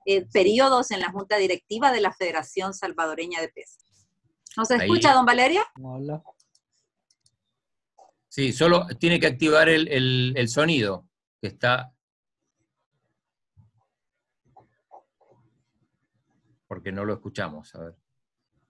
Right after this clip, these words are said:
Speaker 2: En la, en la, en la prueba estaba bien.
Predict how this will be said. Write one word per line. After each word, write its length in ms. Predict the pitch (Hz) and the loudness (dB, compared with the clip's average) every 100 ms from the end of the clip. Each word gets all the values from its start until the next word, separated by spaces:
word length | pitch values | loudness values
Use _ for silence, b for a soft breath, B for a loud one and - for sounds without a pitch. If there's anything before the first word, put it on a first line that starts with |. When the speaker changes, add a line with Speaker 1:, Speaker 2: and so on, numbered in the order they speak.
| _ _ _ _ _ _ | _ _ _ _ _ _
Speaker 2:
En 120 | 95 | -14
la, 140 | 92 95 | -10 -10
en 100 | 101 | -8
la, 180 | 101 - | -10 -10
en 120 | 101 | -10
la 120 | 101 | -8
prueba 220 | - 139 123 | -4 0 0
estaba 320 | 123 123 117 | 2 2 2
bien. 460 | 127 156 175 175 | 2 0 -2 -8